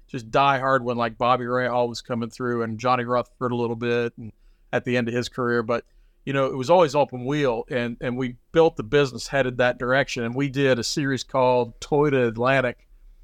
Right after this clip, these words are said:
which was kind of like an Indy Lights, kind of a comparable to Indy Lights. We did that all the way through thou-,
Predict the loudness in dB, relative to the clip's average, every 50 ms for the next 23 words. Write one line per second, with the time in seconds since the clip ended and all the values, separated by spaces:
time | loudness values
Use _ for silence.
0 | -20 -20 -20 -20 -12 -8 -8 -6 -6 -4 -2 0 0 -2 -2 -2 0 0 0 2
1 | 2 0 -2 -2 -4 -6 -6 -4 -4 -2 -2 0 0 0 0 -2 -6 -10 -12 -10
2 | -6 -4 -2 -2 -2 -2 -6 -2 0 0 0 -2 -4 -6 -6 -6 -4 -4 -4 -4
3 | -4 -4 -2 -2 -2 -2 -2 -4 -6 -12 -16 -16 -18 _ _ _ -20 -20 -12 -6
4 | -4 0 2 2 2 4 4 2 4 4 4 4 2 2 0 0 -2 -2 -6 -8
5 | -6 -2 0 2 2 2 2 0